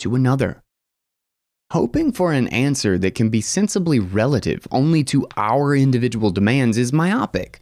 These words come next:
because the prices will be dictated by the aggregation of all demands, and for that matter, all supplies. People who sell widgets and squidgets have a stake in this too. If any demands or supplies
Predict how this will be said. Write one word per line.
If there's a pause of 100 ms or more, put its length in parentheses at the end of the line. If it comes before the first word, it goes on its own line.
(420)
because
the
prices
will
be
dictated
by
the
aggregation
of (180)
all (160)
demands, (440)
and
for
that
matter,
all
supplies. (340)
People
who
sell
widgets
and
squidgets
have
a
stake
in
this
too. (960)
If (100)
any
demands
or
supplies